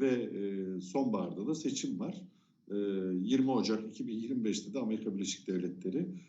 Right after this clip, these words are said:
e, başkanın seçimleri, yani otur-, yemin ederek oturmuş olacak bu anlamda. E, şimdi bu noktada seçimlere baktığımızda, e, Başkan Trump'ın inanılmaz bir, e, şeyi var. Yani, e,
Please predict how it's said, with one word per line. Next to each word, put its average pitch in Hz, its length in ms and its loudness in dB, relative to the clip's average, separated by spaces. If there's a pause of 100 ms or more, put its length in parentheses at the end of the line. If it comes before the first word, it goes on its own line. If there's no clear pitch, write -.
(260)
e, 92 60 -2 (540)
başkanın 120 460 0
seçimleri, 110 680 0
yani 92 180 0 (160)
otur-, 117 260 -2
yemin 117 300 2
ederek 120 400 2
oturmuş 117 380 -4
olacak - 280 -12 (140)
bu - 60 -14
anlamda. 170 480 -8 (440)
E, - 40 -4
şimdi 160 280 4
bu 185 60 4
noktada 185 580 4
seçimlere 160 720 0
baktığımızda, 160 800 -2 (380)
e, 104 60 0 (1040)
Başkan 139 360 -2
Trump'ın 147 420 0
inanılmaz 151 580 2
bir, 156 280 4 (460)
e, 98 560 0
şeyi 131 280 2
var. 87 240 0
Yani, 98 180 -2
e, 98 240 -8